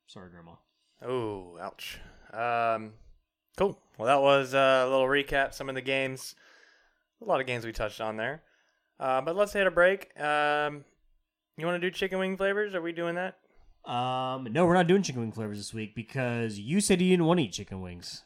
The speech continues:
Speaker 2: I did tell you that.
Speaker 1: And last week I made your favorite flavor,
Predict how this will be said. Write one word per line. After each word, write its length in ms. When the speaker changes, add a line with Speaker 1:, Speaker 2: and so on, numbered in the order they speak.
Speaker 2:
I 60
did 180
tell 140
you 100
that. 240
Speaker 1:
And 680
last 400
week 280
I 80
made 280
your 80
favorite 300
flavor, 520